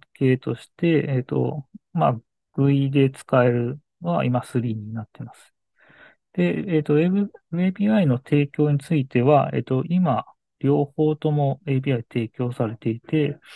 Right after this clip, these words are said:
まあ、大体一分間に今五枚ぐらいしか作れないらしいんですけども、あの、一応ウェブ、エーピーアイ両方提供されています。で、えっと、これら二つのモデルは、まあ、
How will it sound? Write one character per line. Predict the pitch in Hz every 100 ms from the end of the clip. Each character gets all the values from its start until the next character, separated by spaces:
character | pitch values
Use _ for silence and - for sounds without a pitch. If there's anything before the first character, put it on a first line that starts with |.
| - - _ -
ま | 170
あ、 |
大 | 147 190
体 | 185 175 - -
一 | 156 - _ -
分 | 226 233
間 | 160 127
に | 117
今 | 120
五 | 104 135
枚 | 165 196
ぐ | 202
ら | 170
い |
し | -
か | -
作 | - -
れ | 135
な | 131 104
い | 104
ら | 117
し | -
い |
ん | 117
で |
す | -
け | - 143
ど | 139
も、 | 175 175 - _ _ _ 143
あ | 131
の、 | 127 131
一 | 131 -
応 | 165
ウ |
ェ | 135 127
ブ、 | 131 131 143
エ |
ー | 131
ピ | 131
ー |
ア | 127
イ |
両 | 117 117
方 | 120
提 | - 117 107
供 | 117
さ | - 113
れ |
て | - 120
い |
ま | 113 113
す。 | - _ _ _ _ _ _ _ _ _ _ _ - - - - -
で、 | 160 175 -
え | 147
っ | 143
と、 | 147
こ | 180
れ | 208
ら | 143
二 | - 160
つ | -
の | 131
モ | 117 113
デ | 113
ル | 117 113
は、 | 151 135
ま | 135
あ、 | 123